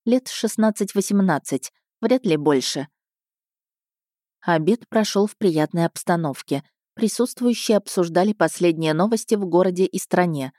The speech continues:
Я же с аппетитом уплетала подаваемые блюда. Оказывается, проголодалась знатно после вчерашней неудачной вечеринки. А ведь как всё реалистично. И вкус, и присутствие еды во рту, да и ароматы.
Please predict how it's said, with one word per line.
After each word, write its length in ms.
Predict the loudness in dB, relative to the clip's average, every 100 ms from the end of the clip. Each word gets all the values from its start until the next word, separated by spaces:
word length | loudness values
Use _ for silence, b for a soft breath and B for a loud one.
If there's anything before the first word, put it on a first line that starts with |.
| _ _ _ _ -4
Я 240 | 0 2
же 160 | 2 -2
с 140 | -2
аппетитом 580 | 0 0 -2 -4 0 0
уплетала 500 | 2 0 2 2 2
подаваемые 720 | 2 2 2 2 2 0 0
блюда. 480 | 2 2 2 0 -2 _ _ _ _ _ -8
Оказывается, 800 | -6 0 0 2 2 2 0
проголодалась 720 | 0 0 4 4 4 2 2 0
знатно 580 | 0 2 2 0 -2 b b _
после 260 | -2 0 0
вчерашней 500 | 2 2 2 0 -2
неудачной 560 | 0 2 2 0 -4
вечеринки. 680 | -6 -2 0 0 -2 -6 -8 -10 _ _ _ _ _ -10
А 100 | -6
ведь 240 | -6 -8
как 220 | -8 -8 -6
всё 280 | -4 0
реалистично. 880 | 4 4 4 0 -2 -2 -2 -4 -4 -6 _ _ _ -4
И 100 | -4
вкус, 560 | -4 -2 0 0 -2 -16 _ -4
и 60 |
присутствие 680 | 0 0 0 -4 -2 2 2
еды 400 | 4 4 4 4
во 120 | 2
рту, 320 | 0 0 0 -2 _ _ _
да 140 | 2
и 100 | 4 4
ароматы. 800 | 2 0 0 0 -2 -2 -6